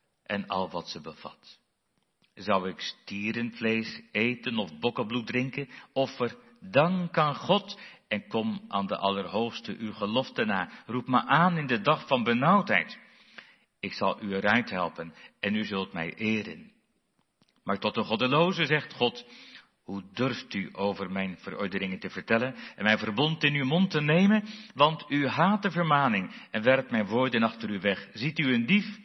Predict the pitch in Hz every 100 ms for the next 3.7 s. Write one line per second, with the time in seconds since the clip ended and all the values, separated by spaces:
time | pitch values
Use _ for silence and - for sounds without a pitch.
0 | - - _ - _ - 175 170 170 170
1 | 170 185 208 107 - - - _ 104 104
2 | 104 98 120 120 113 107 104 - 127 127
3 | 110 - 104 98 - - -